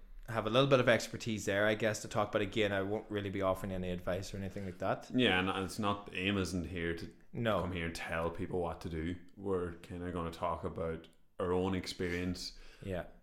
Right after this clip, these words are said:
Speaker 2: You know, maybe things we've picked up from other people that we've got some sort of value from. And my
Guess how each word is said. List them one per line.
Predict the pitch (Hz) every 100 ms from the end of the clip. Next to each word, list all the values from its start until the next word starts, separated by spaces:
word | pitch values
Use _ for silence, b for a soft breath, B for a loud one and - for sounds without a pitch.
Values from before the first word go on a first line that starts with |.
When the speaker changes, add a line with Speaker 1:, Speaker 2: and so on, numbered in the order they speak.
| - -
Speaker 2:
You | 101
know, | 92 85
maybe | 90 90 92
things | - 92 85
we've | 90
picked | - 95 -
up | 90 -
from | 90 92
other | 90 92
people | 92 98 92 95 90
that | 90 -
we've | 92 90 87 85 - - - 101 101
got | 98 92 -
some | - 90 90
sort | 85 95
of | 87
value | 82 82 87 92
from. | 82 92 87 87 85 B B B B -
And | 95 85 85 82 - - _ - - - _
my | 107 101 98 104 104 101